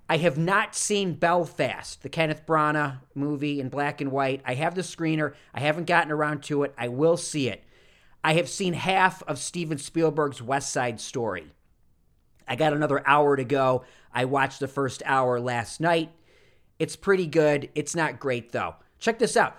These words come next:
One reviewer, back when it came out in theaters, he goes, "This is Spielberg's best movie since Jaws." What?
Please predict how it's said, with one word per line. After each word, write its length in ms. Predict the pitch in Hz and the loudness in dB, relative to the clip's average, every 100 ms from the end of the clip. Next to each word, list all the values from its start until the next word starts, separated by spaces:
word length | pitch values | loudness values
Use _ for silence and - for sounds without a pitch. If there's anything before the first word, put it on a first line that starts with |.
| - | -10
One 300 | 135 247 330 | 2 2 4
reviewer, 680 | 349 349 330 349 311 - - _ _ _ _ _ _ | 2 0 2 4 4 2 -4 _ _ _ _ _ _
back 280 | 202 247 269 | 4 4 4
when 100 | 269 | -2
it 80 | - | -2
came 260 | 262 254 | 0 2
out 200 | 254 247 | 2 2
in 80 | 214 | 0
theaters, 420 | 165 247 240 202 | -4 2 4 4
he 80 | 180 | 2
goes, 240 | 180 165 - - _ | 0 0 -2 -20 _
"This 240 | 359 392 | -4 -2
is 160 | 214 - | -2 -4
Spielberg's 640 | - 330 320 214 214 175 | -4 0 0 2 0 0
best 400 | - 320 349 339 | -2 2 2 2
movie 360 | 254 339 311 277 | -4 -4 -4 -6
since 360 | - 247 175 - | -2 -2 -2 -10
Jaws." 880 | - 294 311 220 - - - - - _ _ _ _ | 0 2 4 4 2 -4 -10 -10 -16 _ _ _ _
What? 460 | - - - - | 2 8 8 6